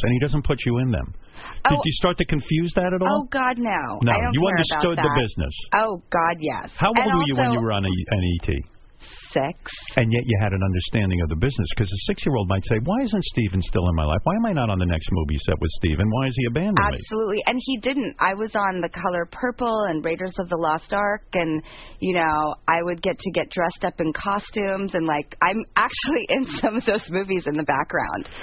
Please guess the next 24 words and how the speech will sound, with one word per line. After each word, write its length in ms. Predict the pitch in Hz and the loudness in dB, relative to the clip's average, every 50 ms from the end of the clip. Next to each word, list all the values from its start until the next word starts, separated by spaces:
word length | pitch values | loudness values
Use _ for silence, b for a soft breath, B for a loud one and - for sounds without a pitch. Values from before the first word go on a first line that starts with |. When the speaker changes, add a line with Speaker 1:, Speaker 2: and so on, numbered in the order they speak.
| B B | B B
Speaker 2:
I'm 60 | 196 | 4
Speaker 1:
Do, 40 | 214 | 4
Speaker 2:
not 200 | 214 196 196 196 | 4 2 0 0
kidding. 280 | - 208 190 185 160 127 92 160 143 | 0 0 0 0 0 -2 -2 0 0
Speaker 1:
do 80 | 131 156 | 2 2
you 220 | 160 180 196 202 | 2 2 0 2
get 180 | 165 180 170 156 | 2 2 2 2
angry 540 | 143 143 143 139 127 127 131 127 123 117 107 - | 0 0 0 0 2 2 2 2 0 0 -2 0
to 100 | - 117 | 0 2
this 220 | 101 113 113 - 107 92 | 2 2 0 0 0 2
day 240 | 113 107 101 101 98 98 98 95 98 - - | 2 2 4 4 2 2 2 2 0 -2 -2
with 260 | 101 98 98 92 90 | 0 2 2 2 2
your 140 | 95 92 87 | 2 2 2
mother 420 | 95 101 104 107 95 104 101 98 98 - | 2 2 2 2 2 2 0 0 0 0
and 160 | 98 95 92 92 | 0 0 2 2
your 160 | 90 87 87 - - | 2 0 -2 0 0
father 420 | 98 92 87 85 82 80 85 82 | 2 2 2 2 2 0 0 0
because 420 | 78 82 90 - - - 92 90 87 - - | 0 -2 -2 -2 0 0 0 0 -2 -2 -2
the, 120 | 95 95 - | -2 0 0
you 160 | - 101 98 98 | 0 0 2 2
were, 180 | 101 98 95 - - - | 2 0 -2 -4 -2 0
first 240 | 170 175 165 - - | 0 0 0 -2 -2
of 80 | 101 87 | 0 0
all, 240 | 82 73 73 76 | 2 2 0 -2